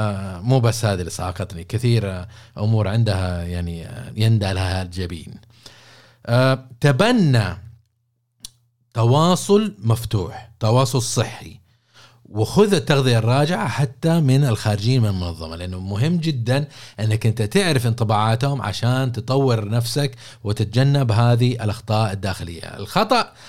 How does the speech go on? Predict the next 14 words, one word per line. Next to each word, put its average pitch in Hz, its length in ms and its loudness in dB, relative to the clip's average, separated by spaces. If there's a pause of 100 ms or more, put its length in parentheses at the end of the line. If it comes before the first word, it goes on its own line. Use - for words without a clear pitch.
(180)
رقم 160 220 4
خامس 98 540 -4
اللي 95 180 -4
عليك 131 500 2
أنك 120 260 2
أنت 147 180 0
تتجنبه 131 680 2 (440)
اللي 104 260 0
هو 139 560 2
الفشل 104 1000 0 (460)
في 139 520 -2
التعلم 113 880 0 (200)
من 101 200 -2
أخطائك. 87 600 -8